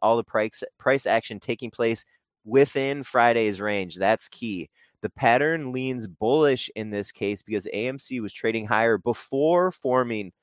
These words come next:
the inside bar. Traders and investors can watch A M C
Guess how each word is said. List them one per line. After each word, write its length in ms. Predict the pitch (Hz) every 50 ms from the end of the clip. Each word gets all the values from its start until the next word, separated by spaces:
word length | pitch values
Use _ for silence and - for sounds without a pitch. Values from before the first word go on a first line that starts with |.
| _ _ -
the 80 | 107
inside 500 | 101 107 107 107 - - 98 95 92 85
bar. 360 | - 85 90 87 80 65 - _ _ _ _ _ _ _
Traders 400 | - 123 120 123 127 123 120 120
and 100 | 117 110
investors 480 | 104 101 104 101 - - 120 113 - -
can 180 | - 113 104
watch 300 | 101 101 104 104 - -
A 40 | 87
M 140 | 104 101 101
C 380 | - - 113 110 107 107 98